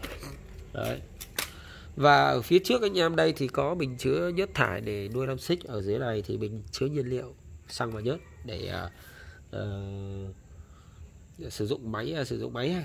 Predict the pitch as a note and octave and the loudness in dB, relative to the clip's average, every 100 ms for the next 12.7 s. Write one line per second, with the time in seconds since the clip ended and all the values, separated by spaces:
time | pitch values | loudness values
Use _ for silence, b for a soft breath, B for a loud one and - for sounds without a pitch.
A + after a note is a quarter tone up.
0 | C3+ A2+ A#2+ B2 B2 E3 C#3 C3+ A#2+ A2+ | -4 -4 -4 -4 -4 -2 0 0 0 -2
1 | G#2 F#2+ C3 - C#3 C3 B2+ C3 B2+ A2 | -4 -6 -6 -4 -4 -2 -2 -2 -2 -4
2 | A2+ D3+ A#2+ A2+ C#3 A#2 A2+ A#2 A#2 C#3+ | -6 -4 -2 -2 -4 -4 -4 0 2 2
3 | - - - - - - - - - - | 2 -8 -10 -12 -16 -20 -20 -14 -8 4
4 | C3+ C3+ C#3 C#3+ D#3+ C3 A#2 A2 G2 B2+ | 8 8 8 6 4 2 0 0 0 2
5 | D3 F#3+ E3 D3+ B B B - C3+ D3+ | 6 8 8 6 B B B 6 8 8
6 | F#3+ F3 A#2+ C3 D#3 D3 C#3 C3+ A#2 A2+ | 8 6 6 4 2 2 4 4 4 2
7 | F3 E3+ C3+ C3 - C3 D3 C3+ B2+ D3 | 2 2 2 0 0 -2 -2 -2 -2 -2
8 | G3+ D3 A2 F#2+ B B B B2 C#3 D#3 | 0 2 2 2 B B B 4 6 6
9 | D3 G3+ G#3+ C#3 C3+ C3 - D3+ F#3 D3+ | 8 10 10 10 8 4 6 4 4 2
10 | C3 D3+ D3+ G3 C3+ - C#3+ C#3 C3+ C3 | 2 2 0 2 2 4 2 2 -2 0
11 | D3+ G3 D3 B2 A2+ G2 D3+ G3 - - | 0 2 4 6 6 4 2 0 -8 4
12 | E3 - D3 D3 - C3+ F3+ | 4 6 8 8 8 4 2